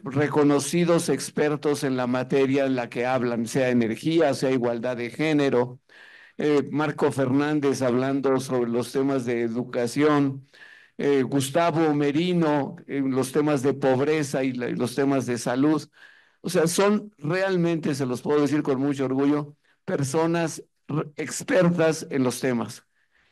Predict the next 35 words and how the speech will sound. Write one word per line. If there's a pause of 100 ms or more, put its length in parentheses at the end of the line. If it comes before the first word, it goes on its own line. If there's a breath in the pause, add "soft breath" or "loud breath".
(160)
Y
lo
que
hicieron,
y
lo
que
nosotros
les
pedimos
era, (580)
por
favor,
analiza
cómo
estaba
México
en
el
año
dos
mil
quince (800)
y
cómo
estaba
en
el
año
dos
mil
veintiuno,
dos
mil
veintidós.